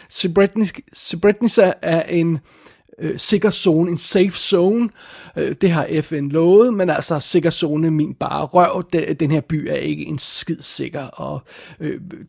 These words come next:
tredive tusind mennesker bliver simpelthen tvunget til at flygte fra deres hjem, da de her serbiske styrker trænger ind i byen. Og en stor del af de her flygtende-, flygtninge, de søger tilflugt i,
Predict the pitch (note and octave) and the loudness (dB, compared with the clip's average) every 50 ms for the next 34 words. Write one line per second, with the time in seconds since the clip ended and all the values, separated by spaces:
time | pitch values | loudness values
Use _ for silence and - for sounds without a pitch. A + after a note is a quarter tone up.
0 | _ - - - - - D#3+ D#3 D#3+ F3 F#3 F3+ F#3 G#3 - - - - - - | _ -10 -8 -6 -2 2 4 6 6 6 6 4 2 -2 -4 -4 -6 -6 -6 -8
1 | G3 E3 - - - F#3+ F3 E3+ E3+ D#3+ D3+ D3+ D3 - - - E3+ D#3 - E3 | -10 -10 -12 -12 -8 -6 -4 -2 -2 -2 -2 -4 -4 -6 -6 -8 -8 -6 -6 -8
2 | D3 - - C#3+ B2 E3+ D3+ D3+ - - - - E3+ D3+ D3 D#3 E3 E3 - - | -8 -6 -8 -8 -6 -6 -6 -6 -8 -10 -4 0 2 2 2 2 0 -2 -4 -6
3 | - E3 C#3+ - - E3 D#3 C#3 - - E3 - - E3+ D3 D#3 D3 C3+ - - | -8 -8 -8 -6 -4 -2 -2 -2 -2 -6 -12 -8 -8 -8 -6 -6 -8 -10 -8 -2
4 | D3 D3+ D3+ - - _ _ _ _ _ _ - C#3+ C#3 - D3 B2+ D3 C#3+ C3+ | 0 0 0 0 -4 _ _ _ _ _ _ -6 -4 -4 -2 -2 -2 -2 -2 -2
5 | - - D#3+ C#3+ - - - E3+ D3+ - - E3 - - - - E3+ D3 C#3+ D3 | 0 2 2 2 2 -2 -6 -8 -8 -8 -8 -8 -10 -8 -4 -2 0 0 0 -2
6 | D#3+ - - - D3+ D3 C#3 C#3 - D#3 D3+ - - C#3 C3 - - - - - | -6 -8 -6 -6 -6 -6 -6 -8 -10 -12 -12 -12 -12 -12 -12 -14 -16 -14 -16 -16
7 | A2+ A#2+ A2+ _ _ _ _ _ _ _ _ - - - - - - - - - | -16 -18 -18 _ _ _ _ _ _ _ _ -20 -20 -20 -20 -18 -18 -18 -18 -20
8 | - - - - - E3+ - - F#3+ F3+ - B3+ B3 A3+ A3+ A#3+ A#3 G#3+ G#3+ F3 | -20 -20 -20 -20 -20 -6 -2 0 0 4 8 8 8 8 8 4 2 0 2 4
9 | A3 A3+ A3 G3 - - F#3+ G3 G#3 G#3 - A#3 A3+ A3+ A3 - F#3 F3 E3 - | 4 4 4 4 2 2 2 4 4 2 0 -4 -4 -4 -2 -2 -4 -6 -4 0
10 | - G3+ G3+ - - A3 G#3+ G#3+ G3+ - G#3+ G3 - - A3 G#3+ F#3+ F3+ - - | 2 2 2 2 0 0 0 0 0 0 -2 -4 -4 -2 0 2 2 2 0 -2
11 | - G#3+ G#3 G3 - A3 G#3+ G#3 G3 - - - - F#3 | -2 -2 -2 -4 -2 0 0 0 0 -4 -10 -10 -8 -8